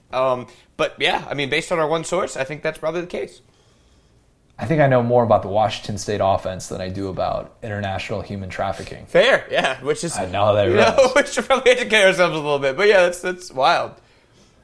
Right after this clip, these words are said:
Speaker 2: Don't bring up international human trafficking at your next barbecue.
Speaker 1: That's
Speaker 2: Um,
Speaker 1: also true, yeah.
Speaker 2: Don't, just, just don't. Unless you have a story like this.
Speaker 1: Yes,
Speaker 2: Caleb's story is the
Speaker 1: you
Speaker 2: one exception.
Speaker 1: specifically should. Us, not so much.
Speaker 2: That is, that is a nice story, and hopefully your buddy is,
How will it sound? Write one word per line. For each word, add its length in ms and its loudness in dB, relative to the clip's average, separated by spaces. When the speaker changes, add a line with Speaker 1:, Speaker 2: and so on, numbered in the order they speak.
Speaker 2:
Don't 160 -2
bring 200 2
up 220 2
international 520 0
human 220 -6
trafficking 540 -2
at 80 -16
your 80 -10
next 220 -8
barbecue. 640 -6
Speaker 1:
That's 240 0
Speaker 2:
Um, 60 4
Speaker 1:
also 320 0
true, 280 -8
yeah. 340 -4
Speaker 2:
Don't, 320 -8
just, 300 -14
just 160 -12
don't. 160 -6
Unless 280 6
you 60 6
have 60 6
a 40 6
story 200 6
like 180 6
this. 380 2
Speaker 1:
Yes, 100 4
Speaker 2:
Caleb's 220 4
story 240 6
is 60 4
the 80 4
Speaker 1:
you 40 2
Speaker 2:
one 140 6
exception. 260 2
Speaker 1:
specifically 380 -2
should. 360 -6
Us, 380 -4
not 180 -8
so 120 -16
much. 240 -20
Speaker 2:
That 160 4
is, 300 2
that 140 6
is 140 2
a 40 0
nice 220 0
story, 480 -6
and 320 -10
hopefully 340 -8
your 80 -4
buddy 500 -6
is, 400 -8